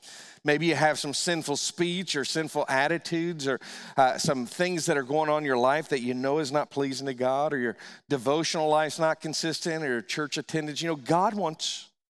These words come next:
to guide you. Witnessing. The other day, I'm in a, a Bible study with a group of guys on Tuesdays, and I was <clears throat> working on my homework one afternoon,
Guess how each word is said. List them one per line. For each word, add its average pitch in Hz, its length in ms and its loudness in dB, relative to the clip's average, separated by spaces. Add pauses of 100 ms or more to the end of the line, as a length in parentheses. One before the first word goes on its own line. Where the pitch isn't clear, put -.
(240)
to 156 80 -6
guide 165 420 -2
you. 160 200 -12 (1400)
Witnessing. 113 680 -6 (1160)
The 143 140 0
other 135 180 0
day, 135 200 2
I'm 127 180 0
in 120 60 0
a, 107 300 0
a 95 40 -2
Bible 113 340 0
study 117 280 -2
with 107 160 -6
a 113 40 -8
group 110 240 -6
of 104 60 -12
guys 110 320 0
on 104 160 -6
Tuesdays, 110 680 -4
and 104 140 -6 (960)
I 139 100 4
was 143 260 -2 (120)
<clears throat> - 560 -8
working 160 380 -2
on 143 180 0
my 127 260 4
homework 147 640 -4
one 123 140 0
afternoon, 120 800 -2